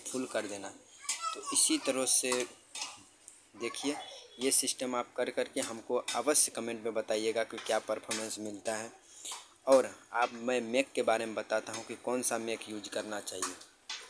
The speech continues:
तो अगर आप बेस के लिए मैक लगाते हैं, तो ये देख सकते हैं आप लोग, ये जाना पहचाना मैक है, आप लोग देख चुका हुआ। ये हो गया बीटा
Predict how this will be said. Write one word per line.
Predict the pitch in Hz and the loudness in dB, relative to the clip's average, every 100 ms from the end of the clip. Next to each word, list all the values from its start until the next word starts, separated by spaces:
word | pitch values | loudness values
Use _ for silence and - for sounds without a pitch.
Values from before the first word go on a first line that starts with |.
| - _ _ _ - | -20 _ _ _ -2
तो | 165 | -2
अगर | - 139 131 147 | 0 -2 4 6
आप | 131 139 - - - - - _ - - 135 | 10 8 8 -20 -20 -20 -20 _ -20 -12 4
बेस | 151 151 | 6 6
के | - 143 | 2 0
लिए | 135 135 | 2 2
मैक | 131 131 135 117 | 4 2 2 -2
लगाते | 117 117 120 120 127 | 0 8 8 8 0
हैं, | 123 | 0
तो | 120 | -2
ये | 120 117 | -4 -2
देख | 117 131 | 2 2
सकते | - 117 - | 2 -2 4
हैं | 110 | 4
आप | - | 4
लोग, | 107 98 - - - | -2 -4 -10 -18 -14
ये | 110 113 | -4 4
जाना | 120 131 | 6 6
पहचाना | 131 127 120 120 123 | 6 4 4 4 4
मैक | 117 117 117 | 2 -2 -2
है, | 117 - - - - - 110 | -6 -6 -12 -18 -20 -2 -2
आप | 110 | 0
लोग | 120 117 | -4 -2
देख | 120 - - | -4 -4 -12
चुका | 110 123 | -2 0
हुआ। | 117 123 | 0 -2
ये | 117 120 135 | 0 2 2
हो | 120 123 | 2 0
गया | 123 123 | 2 2
बीटा | 120 127 143 | 0 4 6